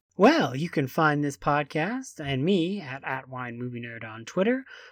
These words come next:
or you can email us at milkshakesandmimosas at gmail dot com.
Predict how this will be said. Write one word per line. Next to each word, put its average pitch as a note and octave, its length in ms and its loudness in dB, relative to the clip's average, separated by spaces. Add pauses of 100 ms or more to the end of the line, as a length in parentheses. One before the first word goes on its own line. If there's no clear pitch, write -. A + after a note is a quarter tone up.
(100)
or E3 180 4
you F3 320 0
can G3+ 340 0
email E3 380 2
us F#3 260 -2
at B2 140 -10
milkshakesandmimosas A#2+ 1040 -6
at A2+ 140 -8
gmail A#2 380 -8
dot B2 240 -8
com. C4 400 0